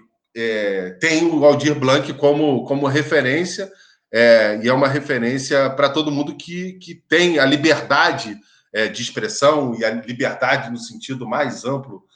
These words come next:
é, da palavra como, como algo muito fundamental, né? Então,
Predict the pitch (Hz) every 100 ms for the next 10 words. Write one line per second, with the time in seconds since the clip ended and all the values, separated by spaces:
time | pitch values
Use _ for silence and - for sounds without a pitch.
0 | _ - 107 104 120 - 120 107 117 123
1 | 131 127 127 123 127 123 123 117 101 92
2 | 87 _ _ _ 131 135 123 123 135 135
3 | 123 139 147 151 143 123 107 98 - 139
4 | 139 139 135 120 113 107 101 104 104 123
5 | 123 131